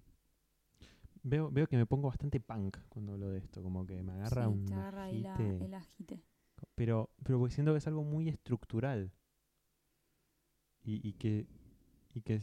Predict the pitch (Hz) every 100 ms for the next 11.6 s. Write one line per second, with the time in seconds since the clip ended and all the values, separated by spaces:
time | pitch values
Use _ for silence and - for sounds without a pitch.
0 | - 113 117 143 156 156 156 143 147 151
1 | 151 131 107 113 127 127 - 113 120 127
2 | 120 110 - 123 127 123 123 135 156 -
3 | _ _ _ _ _ _ _ _ _ _
4 | _ _ _ _ - - - 113 113 113
5 | - 98 113 113 110 101 107 107 113 117
6 | 107 - 107 110 110 110 117 107 92 90
7 | 92 90 92 98 - 101 95 98 104 98
8 | 101 117 - - - - - - - -
9 | _ _ _ _ _ _ _ - 107 -
10 | 123 123 123 123 120 120 107 104 107 -
11 | 127 139 151 170 190 196